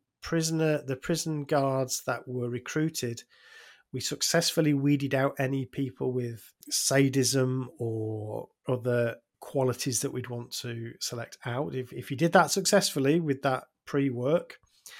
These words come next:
then you're left with this conclusion that actually what happened here was that it was the authority figures, it was the leadership who created this situation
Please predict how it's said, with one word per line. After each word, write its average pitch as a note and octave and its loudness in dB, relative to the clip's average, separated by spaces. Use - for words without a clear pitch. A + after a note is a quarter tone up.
then C#3+ 4
you're C#3+ 2
left F3 4
with C#3+ -2
this - 0
conclusion C3+ 0
that B2 -6
actually D3 -4
what A#2+ -6
happened C#3 -4
here A#2 -6
was A#2 -8
that - -8
it C3 -8
was A#2+ -6
the B2+ -2
authority E3 4
figures, A#2 -6
it C3 -10
was B2+ -10
the B2+ -6
leadership D3 0
who A#2+ -8
created D3 0
this C3 -4
situation A#2+ -10